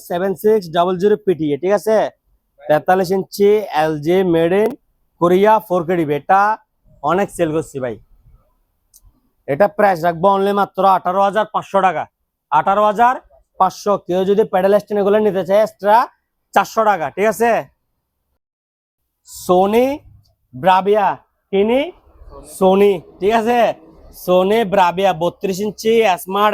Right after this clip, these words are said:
Android টিভি, বত্রিশ ইঞ্চি স্মার্ট Android, A গ্রেড Sony Bravia।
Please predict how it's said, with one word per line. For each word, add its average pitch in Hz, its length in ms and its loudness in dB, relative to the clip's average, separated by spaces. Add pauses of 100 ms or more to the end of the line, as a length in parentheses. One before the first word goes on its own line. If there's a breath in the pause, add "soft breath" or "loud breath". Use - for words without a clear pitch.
(100)
Android 170 340 -6
টিভি, 135 200 -8 (680)
বত্রিশ 156 480 0
ইঞ্চি 196 220 0 (260)
স্মার্ট 190 260 0 (100)
Android, 190 400 0 (240)
A - 20 2 (120)
গ্রেড 190 280 0 (180)
Sony 165 320 -2 (140)
Bravia। 160 440 0